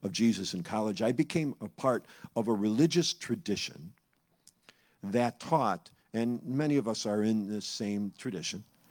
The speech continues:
that taught always implicitly, but often explicitly, that we are the ones who truly understood.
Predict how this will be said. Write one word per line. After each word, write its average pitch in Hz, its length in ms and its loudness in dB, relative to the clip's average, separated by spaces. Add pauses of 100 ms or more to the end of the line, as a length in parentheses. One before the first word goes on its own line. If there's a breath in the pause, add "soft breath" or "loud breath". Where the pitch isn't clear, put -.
(1400 soft breath)
that 127 360 0
taught 151 340 4 (120)
always 175 400 4
implicitly, 123 840 0 (300 soft breath)
but 110 140 0
often 131 580 0 (260)
explicitly, - 840 -4 (640)
that 120 180 4
we 135 220 8
are 160 140 8
the 131 80 4
ones 95 640 -2 (280)
who - 140 2
truly 98 360 4
understood. 76 480 -4